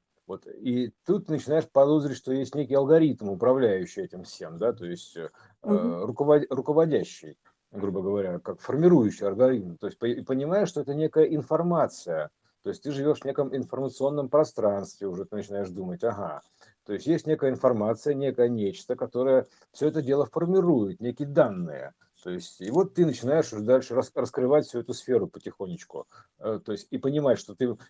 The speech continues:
Speaker 1: мир может выглядеть и вот так, если, допустим, нет декодера, такой размазнёй, грубо говоря, текстурой такой, да, энер-,
Speaker 2: Да,
Speaker 1: энерготекстурой
Speaker 2: да.
Speaker 1: такой, размазнёй. Потому что у тебя нету ещё данных, информации, как его собрать. То есть, потому что наш глаз, он не только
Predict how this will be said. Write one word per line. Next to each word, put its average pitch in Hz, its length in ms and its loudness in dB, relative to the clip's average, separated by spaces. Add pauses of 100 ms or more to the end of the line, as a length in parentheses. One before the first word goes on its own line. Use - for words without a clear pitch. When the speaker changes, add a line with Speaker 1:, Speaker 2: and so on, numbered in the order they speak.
Speaker 1:
мир 135 200 2
может 117 300 2
выглядеть 104 480 -4
и 151 60 2
вот 123 240 0
так, 107 340 2
если, 135 320 -4
допустим, 127 500 -8
нет 127 180 -2
декодера, 123 400 -2
такой 123 260 -4
размазнёй, 131 840 0 (300)
грубо 120 260 0
говоря, 120 340 6
текстурой 110 640 -4
такой, 90 300 -8
да, 117 140 4
энер-, 240 240 0 (220)
Speaker 2:
Да, 196 260 2
Speaker 1:
энерготекстурой 180 400 -2
Speaker 2:
да. - 20 -4
Speaker 1:
такой, 98 380 -8 (240)
размазнёй. 110 720 0 (380)
Потому 120 280 0
что 120 120 -8
у - 20 -10
тебя 139 200 0
нету 160 280 0
ещё 113 280 -4
данных, 127 540 4
информации, 123 540 0
как 110 160 -4
его 113 140 2
собрать. 131 420 4
То - 80 -10
есть, - 180 -12 (280)
потому 131 240 2
что 127 140 -10
наш 135 200 6
глаз, 135 300 4
он 120 140 -2
не 143 80 -2
только 233 640 -2